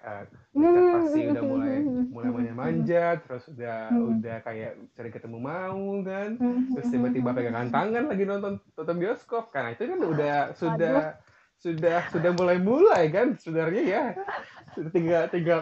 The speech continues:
Speaker 1: minta ditembak
Speaker 2: Heeh,
Speaker 1: aja, udah
Speaker 2: heeh,
Speaker 1: kelar itu
Speaker 2: heeh,
Speaker 1: kan sebenarnya.
Speaker 2: benar,
Speaker 1: Jadi kan
Speaker 2: benar
Speaker 1: lebih ke
Speaker 2: banget.
Speaker 1: show, show your love gitu kan. Just be brave
Speaker 2: Hmm,
Speaker 1: gitu
Speaker 2: hmm,
Speaker 1: kan,
Speaker 2: hmm.
Speaker 1: nggak usah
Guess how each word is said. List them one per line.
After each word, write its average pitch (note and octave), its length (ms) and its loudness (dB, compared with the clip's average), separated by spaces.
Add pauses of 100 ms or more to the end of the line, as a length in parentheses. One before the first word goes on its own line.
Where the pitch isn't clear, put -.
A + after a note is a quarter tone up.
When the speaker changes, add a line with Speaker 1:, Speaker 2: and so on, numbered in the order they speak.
(120)
Speaker 1:
minta E3+ 420 -6
ditembak D#3+ 460 -2
Speaker 2:
Heeh, - 20 0
Speaker 1:
aja, D3+ 240 0
udah G#3 400 4
Speaker 2:
heeh, - 80 -8
Speaker 1:
kelar A#2+ 240 -4
itu A3+ 160 -6
Speaker 2:
heeh, G#3 80 -6
Speaker 1:
kan B2+ 80 -10
sebenarnya. - 300 -10
Speaker 2:
benar, G2+ 100 -8
Speaker 1:
Jadi C3 140 -6
kan G#3+ 100 -2
Speaker 2:
benar G#3+ 80 2
Speaker 1:
lebih E3+ 160 0
ke D#3 80 -4
Speaker 2:
banget. D#3 160 -10
Speaker 1:
show, D#3+ 180 2 (280)
show A#3 180 -4
your G3 160 0
love D#3+ 300 2
gitu C#3+ 180 -6
kan. A#2 300 -8 (340)
Just F#3 240 -8
be F#3 80 -6
brave G3+ 300 -4
Speaker 2:
Hmm, G#3 100 -8
Speaker 1:
gitu - 60 -6
Speaker 2:
hmm, F#3 100 -10
Speaker 1:
kan, G3 80 -6
Speaker 2:
hmm. B2+ 80 -8
Speaker 1:
nggak A#2 160 -6
usah A#2 160 -12